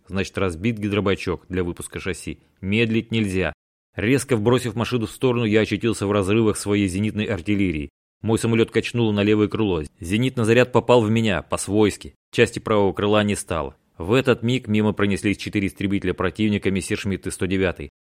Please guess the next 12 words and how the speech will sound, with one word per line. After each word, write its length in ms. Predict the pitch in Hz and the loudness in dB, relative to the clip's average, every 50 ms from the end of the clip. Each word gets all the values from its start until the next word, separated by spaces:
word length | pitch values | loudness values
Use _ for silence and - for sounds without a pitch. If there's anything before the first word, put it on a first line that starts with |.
| _ _ | _ _
Они, 280 | 92 104 113 120 110 | -2 0 0 0 0
как 220 | - - 113 - 107 | 0 0 -2 -2 -2
это 140 | 98 107 | -4 0
я 120 | 101 98 98 | 0 0 0
узнал 280 | 90 82 101 101 92 | 0 0 0 -2 -2
потом, 520 | 87 - - 87 82 - - 117 123 113 - 90 | -2 -2 -4 -4 -2 0 0 0 0 -2 -6 -6
на 160 | 90 101 104 | -4 -2 -2
земле, 600 | 85 92 101 98 101 104 107 117 120 120 120 _ _ | 0 0 0 0 2 2 2 2 0 -2 -4 _ _
откуда 400 | _ - 104 - - 120 107 104 | _ -4 -4 -2 -2 0 0 2
за 80 | 95 98 | 2 2
ними 200 | 101 98 92 90 | 2 0 0 -2
следили, 580 | 85 - - 92 92 85 101 117 123 117 117 | -4 -4 -4 -4 -2 -2 0 0 0 -2 -4